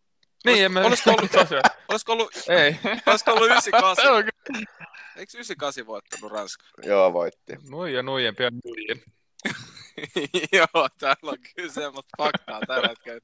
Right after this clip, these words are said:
Speaker 2: pöydässä.
Speaker 3: No sen mä muistan, että se, joka
Speaker 2: Kyllä.
Speaker 3: pussi sen kaljuun, niin se oli Blanc. Eli jos mä googlaan Blanc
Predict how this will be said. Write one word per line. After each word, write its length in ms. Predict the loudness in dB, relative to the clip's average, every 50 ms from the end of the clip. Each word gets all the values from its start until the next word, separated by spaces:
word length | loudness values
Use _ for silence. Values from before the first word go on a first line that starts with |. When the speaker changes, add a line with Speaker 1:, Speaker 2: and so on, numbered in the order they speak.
| _ -12
Speaker 2:
pöydässä. 440 | -10 -10 -10 -12 -14 -18 -20 -20 _ _ -20 -20 -20 -20 -20 -20 _ _ _ _ -20 _ _ -12
Speaker 3:
No 100 | -8 -6
sen 160 | -2 0 0 2
mä 80 | 2
muistan, 340 | 0 0 0 0 2 0 0
että 120 | 0 0
se, 60 | 0 -2
joka 160 | 0 0 0
Speaker 2:
Kyllä. 140 | -2 -2 -4
Speaker 3:
pussi 280 | -4 -6 -8 -12 -10
sen 140 | -10 -8 -4
kaljuun, 360 | -2 0 0 0 -2 -6 -8
niin 60 | -12
se 140 | -16 -14 -10
oli 100 | -10 -10 -10 -8
Blanc. 340 | -6 -4 -4 -4 -6 -10 _ -20 -20 _ _ _ _ _ _ _ _ _ _ _ -6
Eli 140 | -2 -2
jos 160 | -2 -2 -2 -6
mä 80 | -10
googlaan 640 | -4 -2 -2 -2 -2 -2 -2 -2 -2 -2 -4 -8 -12 _ _ _ _ _ _ _ _ _ _ _ _ _ _ _ _ _ _ _ _ _ _ _
Blanc 420 | -4 0 0 0 0 -2 -6 -14